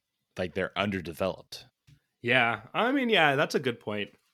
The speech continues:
Speaker 2: That's true. All right. Um, so there is a moment in the movie that I really liked,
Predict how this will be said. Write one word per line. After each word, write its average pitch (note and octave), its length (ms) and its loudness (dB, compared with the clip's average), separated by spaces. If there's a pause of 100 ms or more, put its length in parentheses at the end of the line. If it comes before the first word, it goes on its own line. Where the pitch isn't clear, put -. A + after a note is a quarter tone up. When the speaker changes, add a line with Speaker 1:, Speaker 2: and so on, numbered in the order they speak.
(1080)
Speaker 2:
That's D#3+ 180 -12
true. G2+ 340 -6 (1000)
All D#4 100 -8
right. B2 380 -2 (760)
Um, B2 640 0 (1800)
so D#3 220 0
there D3+ 160 8
is D3 120 2
a D3 60 -2
moment D3 380 -2
in C3+ 120 -4
the C3+ 60 -2
movie C3 220 -4
that A#2 100 -6
I A#2+ 60 -4
really B2 380 -4
liked, A2+ 560 -8